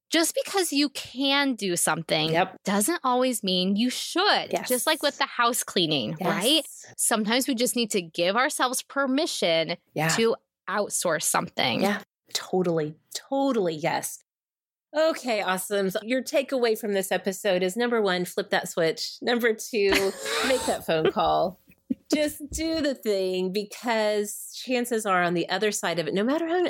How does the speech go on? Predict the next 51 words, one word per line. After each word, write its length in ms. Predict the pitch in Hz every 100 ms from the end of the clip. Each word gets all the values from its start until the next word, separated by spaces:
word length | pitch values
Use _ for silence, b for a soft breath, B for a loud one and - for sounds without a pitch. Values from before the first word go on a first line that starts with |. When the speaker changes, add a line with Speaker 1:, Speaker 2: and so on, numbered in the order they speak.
| -
Speaker 2:
uncomfortable 480 | 302 311 320 285
you 140 | 254 226
are 60 |
in 80 | 208
the 60 | 190
moment, 280 | 170 160 -
on 120 | 185
the 120 | 185 -
other 200 | 220 214
side 300 | - 156 147
of 100 | 143
it, 60 |
you're 100 | 175
gonna 240 | 175 175 156
be 280 | 160 156
feeling 340 | 151 165 151 143
so 160 | -
much 220 | 147 139 -
relief. 380 | 123 143 151 -
So 420 | - - 110 160 - _ _ _ -
we 120 | 190
want 160 | 175 -
you 80 | 180
to 80 |
do 160 | 175 175
that. 160 | 170 -
Rebecca, 380 | 196 226 226
if 100 | 214
people 260 | - 226 226
wanna 180 | 208 180
follow 480 | - - 208 196 180
up 160 | 165 -
on 220 | 185 175 -
any 240 | 415 427
of 120 | 175
these 220 | 156 160 -
topics 400 | 151 - 151 -
with 160 | 175
you 200 | 170 240
or 200 | 262 311 427
anything 520 | 269 220 160 175 165 143
else, 240 | 151 -
where 80 | 269
can 140 | 262
we 100 | 233
find 300 | 202 196 185
you 140 | 202 -
all 200 | 160 156
around 200 | 156 160
the 80 | 185
web? 260 | 302 214